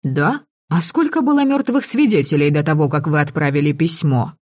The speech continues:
Через пару секунд Анна поняла, как смешно прозвучали ее слова. Однако они, кажется, подействовали. Лицо просто Лассе страдальчески исказилось.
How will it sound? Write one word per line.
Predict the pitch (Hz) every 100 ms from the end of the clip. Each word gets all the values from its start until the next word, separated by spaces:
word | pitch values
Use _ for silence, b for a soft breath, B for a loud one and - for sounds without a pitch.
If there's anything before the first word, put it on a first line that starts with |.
| _ _ _
Через | - 156 156
пару | - 160 156
секунд | 147 151 147 220 202 -
Анна | 143 151 151
поняла, | 139 156 151 202
как | 151 131
смешно | - 139 131 143 131
прозвучали | 135 135 139 - 143 131
ее | 135 135 135
слова. | 123 147 151 139 117 110 - _ -
Однако | 143 170 160 160
они, | 160 160
кажется, | 160 160 156 160
подействовали. | 156 151 170 214 - 123 117 120 117 110 - -
Лицо | 165 170 - 180
просто | 170 165 - 170
Лассе | 220 - 143
страдальчески | 127 - 139 135 123 139 123 - 139
исказилось. | 131 - 147 139 131 117 110 - -